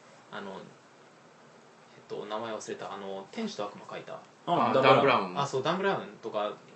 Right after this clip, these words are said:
Speaker 1: の話で、あれ、セルンが
Speaker 3: あ、自分はダン・ブラウンですよ。だから反物質っていう物質を知ったのは。
Speaker 1: そうそうそう。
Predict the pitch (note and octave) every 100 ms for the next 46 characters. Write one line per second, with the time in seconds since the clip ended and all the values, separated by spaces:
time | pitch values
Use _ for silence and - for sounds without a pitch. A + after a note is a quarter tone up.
0 | - A#2 B2 B2 - G#2+ A2 G#2 G#2+ -
1 | C#3+ G3 F#3 F#3 F#3 F3+ F3+ D3+ G2 E2
2 | F2+ E2+ - - G2 F2 - A#2+ A#2+ A#2+
3 | - - - G2+ G#2 G#2+ G#2+ - G#2+ G2+
4 | - - G2 F2+ F#2+ - A2 G2+